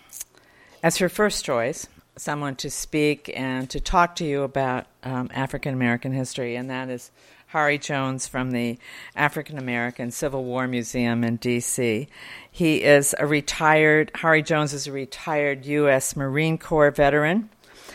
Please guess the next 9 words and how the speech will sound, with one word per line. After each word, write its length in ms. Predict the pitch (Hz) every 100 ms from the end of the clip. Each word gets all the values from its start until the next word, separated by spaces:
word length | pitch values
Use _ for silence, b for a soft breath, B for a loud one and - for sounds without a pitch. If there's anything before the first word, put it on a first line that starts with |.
| B B
whose 380 | - 170 160 - -
extensive 720 | 156 - 190 175 180 165 143
research 760 | 156 175 - 175 156 151 - - _ _ -
has 440 | - 147 139 -
made 300 | 139 147 151
him 160 | 160 143
a 60 | 135
sought-after 640 | - 165 165 147 - 139
speaker 640 | - - 139 - 135 131